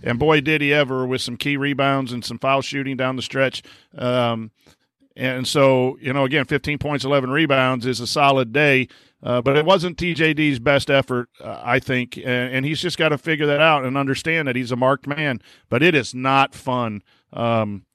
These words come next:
being that marked man at any level and having all the defense set for you, um,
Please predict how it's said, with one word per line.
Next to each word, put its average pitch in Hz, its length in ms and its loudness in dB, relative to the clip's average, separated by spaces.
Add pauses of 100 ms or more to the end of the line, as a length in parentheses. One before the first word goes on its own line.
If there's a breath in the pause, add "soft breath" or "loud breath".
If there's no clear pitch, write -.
(120)
being 139 220 2
that 127 160 2
marked 123 320 2
man 123 280 -2
at 113 120 -6
any 123 240 -4
level 117 380 2
and 110 80 -2
having 120 300 2
all 120 200 2
the 110 80 -6
defense 117 460 -4
set 123 240 -2
for 117 120 -8
you, 107 280 -2 (420 soft breath)
um, 98 600 -4